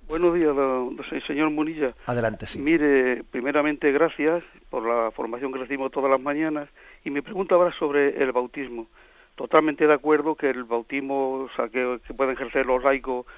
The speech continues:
Speaker 1: en momentos extremos, tiene, tiene su, su validez. Mi pregunta es: mi caso, por ejemplo, tengo dos nietos, seis y diez años,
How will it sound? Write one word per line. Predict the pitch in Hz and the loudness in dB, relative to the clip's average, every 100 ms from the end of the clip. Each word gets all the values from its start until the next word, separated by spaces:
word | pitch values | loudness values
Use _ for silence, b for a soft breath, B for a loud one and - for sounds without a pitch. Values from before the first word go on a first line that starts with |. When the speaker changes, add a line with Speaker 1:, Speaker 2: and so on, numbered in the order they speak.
| B | B
Speaker 1:
en | 151 139 | -8 -4
momentos | 131 135 131 131 | -4 -4 -4 -6
extremos, | - 143 151 156 - _ b b b b - - | -4 -2 -2 -4 -10 _ b b b b -16 -6
tiene, | 139 135 127 | -4 -2 -2
tiene | - 135 | -2 -4
su, | 131 131 123 - | -4 -8 -10 -6
su | |
validez. | 127 123 123 139 127 B B B B | -2 -2 0 -2 -2 B B B B
Mi | - 143 | -10 -6
pregunta | - 143 185 175 170 175 | 0 0 0 0 2 2
es: | 185 - - | 0 -8 -12
mi | 147 | -10
caso, | 123 139 - | -2 -2 -2
por | 120 123 | -10 -10
ejemplo, | - 110 107 107 - | -10 -10 -12 -18 -10
tengo | 131 139 143 | -6 -2 0
dos | 139 120 | 0 -2
nietos, | 135 143 185 175 - b b b b b - - | -6 -8 -8 -12 -14 b b b b b -20 -8
seis | - 131 127 | -4 -4 -4
y | |
diez | 131 120 - | -6 -6 -4
años, | 135 151 165 | -4 -2 -6